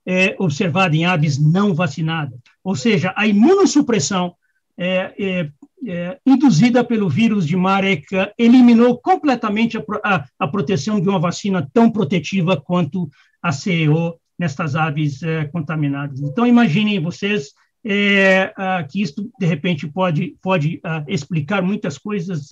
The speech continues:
<laughs> que acontecem no campo, que nós não temos nenhuma ideia de como, de como realmente ocorreu.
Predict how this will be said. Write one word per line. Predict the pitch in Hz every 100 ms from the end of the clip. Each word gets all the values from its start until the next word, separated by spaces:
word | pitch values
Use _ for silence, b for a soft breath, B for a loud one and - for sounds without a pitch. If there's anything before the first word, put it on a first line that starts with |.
| -
<laughs> | 190 -
que |
acontecem | 180 202 185 208 - 170
no | 147
campo, | 196 196 - - B B B _
que | 208 208 202 196
nós | 196 196 190
não | 196 202
temos | - 202 196
nenhuma | 185 202 208
ideia | 185 190 196
de | 170 147
como, | 190 190 175 170 160
de | 156
como | - 180 175
realmente | 170 170 175 151
ocorreu. | 165 170 156 143